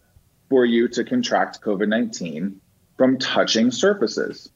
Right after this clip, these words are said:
because it's not a complete intact virus." And so even last week, a lot of us were like, "Oh my gosh, this is great. We can sort of relax about touching surfaces, cleaning our groceries when we come home,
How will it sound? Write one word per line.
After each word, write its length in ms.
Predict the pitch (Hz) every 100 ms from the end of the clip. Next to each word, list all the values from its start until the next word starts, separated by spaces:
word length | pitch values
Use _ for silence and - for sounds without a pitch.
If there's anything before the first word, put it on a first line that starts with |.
| -
because 320 | 120 135 117
it's 180 | 123 -
not 180 | 123 127
a 60 |
complete 500 | 131 151 139 107 107
intact 360 | 110 120 123 -
virus." 500 | 151 151 87 - - - -
And 120 | 143 143
so 240 | 156 147
even 240 | 156 165 160
last 260 | 151 147
week, 160 | 180 165
a 60 |
lot 200 | 127 127
of 80 | 139
us 140 | 143 175
were 80 |
like, 180 | 180 185 -
"Oh 180 | 285 269
my 140 | 269
gosh, 320 | 262 285 -
this 340 | 147 170 220 220
is 180 | 214 180
great. 280 | 233 180
We 120 | 139 135
can 140 | 139
sort 160 | 151 143
of 80 |
relax 600 | 120 117 123 135 117 - 120
about 360 | 104 104 107 _ _ _ _
touching 280 | 131 131 160
surfaces, 560 | 147 196 165 139 110 98
cleaning 320 | 113 110 120
our 160 | 135
groceries 600 | 139 151 180 175 131 110
when 180 | 110 101
we 120 | 101
come 240 | 95 101 95
home, 400 | 95 85 85